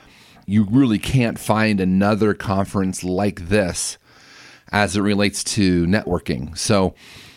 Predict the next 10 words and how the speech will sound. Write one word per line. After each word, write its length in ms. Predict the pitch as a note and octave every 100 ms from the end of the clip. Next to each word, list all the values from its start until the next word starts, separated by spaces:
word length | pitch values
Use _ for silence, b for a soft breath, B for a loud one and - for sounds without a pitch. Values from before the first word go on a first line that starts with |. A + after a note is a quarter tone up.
| -
for 160 | -
example, 540 | A#2+ G2 B2 A#2+ A2+ G2+
I'll 80 | G#2
give 260 | A#2+ G2
just 220 | G2+ G2
a 120 | G#2 F#2
real 200 | G#2 G2+
life 260 | G2 F#2+
example. 540 | F#2 E2 F#2+ F#2+ - -
So 340 | - G#2+ F#2+